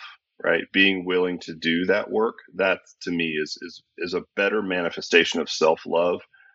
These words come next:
than regardless, you know, always telling yourself you're doing a great job, because, like, some days you're just not, you know, and that's a harsh reality. But, you know, I, I tend to be a little bit harder maybe on myself, um, than what would be in vogue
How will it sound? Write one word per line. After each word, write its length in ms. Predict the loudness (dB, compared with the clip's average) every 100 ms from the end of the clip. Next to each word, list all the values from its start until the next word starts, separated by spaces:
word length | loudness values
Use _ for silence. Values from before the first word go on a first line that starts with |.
| _ _ _ _ -2
than 440 | 0 0 -2 -4
regardless, 920 | -2 -2 0 2 2 -2 -6 -6 -10
you 80 | -10
know, 180 | -8 -6 -2
always 720 | -2 0 -2 -4 -12 -14 -10
telling 240 | 0 0 0
yourself 360 | -2 0 0
you're 60 | -2
doing 240 | -4 -4
a 60 | -2
great 260 | 0 0 0
job, 380 | 0 2 0
because, 360 | -2 -6 -6 -6 -10
like, 140 | -12
some 240 | -4 -2 2
days 220 | 4 4
you're 80 | 0
just 220 | -2 -2
not, 320 | 0 0 0 -4 _
you 120 | -4
know, 100 | 0
and 140 | 0 0
that's 160 | -2
a 40 | -2
harsh 360 | 0 0 0
reality. 480 | 0 2 2 0 -2 -4
But, 180 | -6 -8 _ _ _ _ _ _ _ _ _ -6
you 100 | -2
know, 120 | -2
I, 260 | -2 -2 -2
I 20 |
tend 240 | 2 2
to 60 | 0
be 100 | 0
a 80 | 0
little 160 | 0
bit 140 | -2 -2
harder 400 | 0 2 2 0
maybe 280 | 0 2 2
on 120 | 2
myself, 420 | 0 0 0 0 -8 -10
um, 380 | -6 -4 -6 -14 _ -6
than 320 | 0 0 0
what 240 | 0 0
would 160 | -2 -4
be 280 | -4 -6 -4
in 180 | -2 0
vogue 340 | 2 4 2